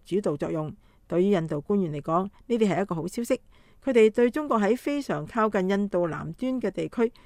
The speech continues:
擴大影響力感到不安。上個星期，斯里蘭卡暫停咗中國喺斯里蘭卡嘅最大投資項目，就係將近十五億美元嘅科倫坡港口城項目。莫迪原計劃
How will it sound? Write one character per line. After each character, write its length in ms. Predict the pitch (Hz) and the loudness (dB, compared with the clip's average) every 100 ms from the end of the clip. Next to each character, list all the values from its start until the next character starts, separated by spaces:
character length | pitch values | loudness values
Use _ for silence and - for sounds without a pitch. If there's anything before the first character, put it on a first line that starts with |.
| - - | -20 -2
擴 280 | 190 185 | 0 0
大 160 | 185 156 | -2 -4
影 220 | 156 196 | -4 -4
響 120 | 214 | -2
力 160 | 202 202 | -2 -2
感 240 | - 160 208 | -6 -4 -4
到 140 | 160 | -4
不 100 | 208 208 | -2 2
安。 180 | 214 220 - - - _ - | 2 0 -6 -20 -20 _ -18
上 200 | - 165 | -6 -4
個 80 | 185 | -2
星 180 | 214 220 | -4 -2
期， 180 | 160 | -2
斯 160 | 151 208 | 0 2
里 60 | 202 | 2
蘭 220 | 156 147 | 0 -4
卡 160 | 214 208 | -4 -2
暫 220 | 165 165 | -2 -4
停 220 | 170 135 | -8 -6
咗 180 | 156 185 | -2 0
中 180 | 208 226 | 0 -2
國 120 | 214 | -2
喺 200 | 180 180 | 0 -2
斯 160 | 196 214 | 0 0
里 120 | 170 | 0
蘭 180 | 156 143 | -2 -2
卡 160 | 214 | -2
嘅 160 | 202 170 - - - | 0 -4 -6 -20 -2
最 160 | 208 196 | 0 2
大 180 | 165 | 0
投 140 | 160 160 | -4 -8
資 240 | 156 214 | -4 0
項 160 | 220 160 | 0 0
目， 140 | 160 - - - - _ | -4 -6 -20 -20 -20 _
就 100 | - | -2
係 160 | 185 170 | 0 2
將 220 | 226 233 | 0 0
近 160 | 208 165 | 0 -2
十 140 | 160 | -4
五 120 | 147 175 | -4 0
億 120 | 214 - | 0 0
美 220 | 160 175 | -2 -2
元 260 | 151 147 | -4 -4
嘅 160 | 151 190 - _ _ | -2 -2 -4 _ _
科 120 | - 277 | 2 4
倫 140 | 170 | 4
坡 180 | 233 262 | 4 4
港 220 | 185 208 | 4 0
口 120 | 226 220 | 0 -2
城 180 | - 135 | -4 -6
項 160 | 143 | -6
目。 200 | 156 156 - - - _ 208 | -4 -6 -8 -20 -20 _ 0
莫 160 | 220 | 2
迪 140 | 208 202 | 2 0
原 220 | 165 170 | 0 0
計 120 | 214 | 2
劃 180 | 208 | 4